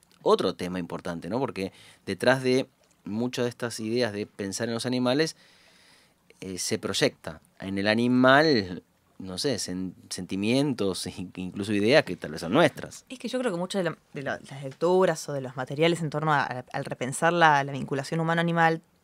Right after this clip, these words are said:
Speaker 2: si bien con las mejo-, o sea, con las mejores intenciones y con la idea de justamente como refinir o reestructurar algunas de nuestras creencias más arraigadas, igual termina a veces generando esto como, bueno, ¿por qué el animal? O sea, ¿cuánto tenemos en común con el animal que no sabemos?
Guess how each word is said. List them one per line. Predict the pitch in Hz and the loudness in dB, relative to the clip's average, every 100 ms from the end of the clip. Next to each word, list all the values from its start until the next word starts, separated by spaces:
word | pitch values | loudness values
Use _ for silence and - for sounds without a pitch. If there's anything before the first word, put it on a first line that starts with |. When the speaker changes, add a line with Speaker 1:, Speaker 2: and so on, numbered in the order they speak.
| _ _ - _ - | _ _ -20 _ -12
Speaker 2:
si | - 160 | -4 0
bien | 165 175 | 2 4
con | 156 | 2
las | 151 | 0
mejo-, | 143 160 - | -6 -8 -6
o | |
sea, | 147 | -6
con | 131 | -6
las | 127 | -2
mejores | 139 220 165 | 2 2 0
intenciones | 151 139 170 170 - | -4 0 2 2 -2
y | |
con | 135 | -4
la | 135 | -2
idea | 139 175 | 4 4
de | |
justamente | 156 170 156 160 156 | 4 0 -2 0 0
como | 147 135 143 | -2 -6 -8
refinir | - 139 - 147 147 170 175 170 | -8 -8 -4 -4 -2 0 2 4
o | 156 143 | 4 4
reestructurar | 139 - 131 131 147 160 | 0 -6 -8 -2 2 2
algunas | 147 151 | 2 0
de | |
nuestras | 143 143 | -2 -6
creencias | - 135 151 139 | -6 -4 -4 -4
más | 139 | -4
arraigadas, | 147 151 165 175 202 - - - - - - _ - | 0 4 8 8 6 2 -18 -20 -20 -20 -20 _ -2
igual | 190 180 202 262 285 247 | 0 0 4 6 6 2
termina | 214 214 220 220 | 0 2 2 2
a | |
veces | 226 240 - | 2 -2 -6
generando | - 175 185 208 | -2 0 2 0
esto | 196 | 0
como, | 170 | 2
bueno, | 170 196 | 2 2
¿por | 170 165 | 2 0
qué | - 226 247 _ - _ | 4 4 4 _ -20 _
el | 185 170 | -2 0
animal? | 165 175 190 185 | 0 4 4 4
O | |
sea, | 175 | 0
¿cuánto | 170 - 226 262 240 | -4 2 2 4 2
tenemos | 208 202 208 | 2 0 0
en | 180 | -2
común | 185 | -2
con | 202 | -2
el | 175 | 0
animal | 175 190 | 0 0
que | |
no | 175 | -2
sabemos? | - 151 135 - | -2 -2 -4 -8